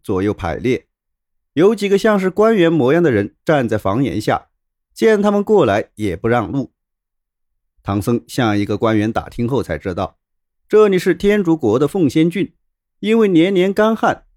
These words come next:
他们奉郡侯的命令在这里贴出榜文，招求法师求雨救国。唐僧看了榜文说：“徒弟们，谁会求雨，给他们求一场雨。”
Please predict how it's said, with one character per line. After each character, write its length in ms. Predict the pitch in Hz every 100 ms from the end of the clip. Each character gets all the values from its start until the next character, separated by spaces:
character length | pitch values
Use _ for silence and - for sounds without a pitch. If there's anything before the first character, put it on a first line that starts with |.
| _
他 160 | - 208
们 120 | 190
奉 240 | - 214
郡 240 | 180 226 190
侯 200 | - 139
的 80 | 175
命 240 | 226 156
令 220 | 135 - _
在 220 | 156 139
这 200 | 156 170
里 100 | 101
贴 180 | - 165
出 140 | 185
榜 260 | - 98 82
文， 240 | 87 117 - _ _ _ _
招 220 | 208 226
求 260 | 226 156 160
法 260 | - 110 95
师 160 | -
求 260 | 170 117 147
雨 80 | 101
救 220 | 135 104
国。 340 | 87 90 - _ _ _ _ _ _ _ _
唐 220 | - 101 98
僧 240 | 117 117
看 240 | - 117 104
了 80 |
榜 220 | 92 92 -
文 120 | 92
说 300 | 117 113 - _ _ _ _ _ _
：“徒 240 | - 98
弟 160 | 104 110
们， 340 | 101 85 85 _ _ _ _ _ _
谁 300 | - 98 113
会 180 | 127 120
求 300 | - 104 117
雨， 320 | 92 90 95 - _ _
给 220 | 85 85
他 160 | 82 95
们 160 | 101 95
求 280 | - 92
一 120 | 104 107
场 260 | 95 107
雨。” 400 | 95 52 71 92